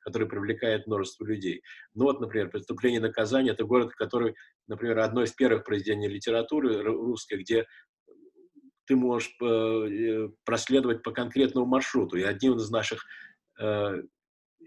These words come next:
как бы параллельных, не workshops, но как бы, э, культурных, э, мероприятий был такой класс, э, э,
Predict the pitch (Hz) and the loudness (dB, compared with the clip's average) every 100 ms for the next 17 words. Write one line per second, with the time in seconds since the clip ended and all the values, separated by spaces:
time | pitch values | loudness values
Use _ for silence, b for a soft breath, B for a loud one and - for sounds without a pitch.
0 | - - - 120 110 117 101 107 101 B | -20 -20 -18 -16 -4 -4 2 0 0 B
1 | _ _ _ 123 117 123 131 110 104 120 | _ _ _ 2 4 6 6 4 0 2
2 | 117 151 147 127 104 120 113 113 101 104 | 4 4 4 0 0 -2 0 2 4 2
3 | 104 B B 107 107 104 101 101 98 90 | 2 B B -4 0 0 0 -2 -4 -6
4 | - - - 120 117 127 101 90 - _ | -8 -12 0 0 4 4 4 -2 -8 _
5 | _ - 104 104 107 107 117 139 170 123 | _ -10 -6 0 0 2 4 4 4 4
6 | 113 110 120 113 113 - 107 - 135 135 | 4 4 0 -2 -6 0 0 4 4 4
7 | - B B B - 107 104 87 101 107 | -2 B B B -4 -2 0 -2 -4 -4
8 | 104 | -4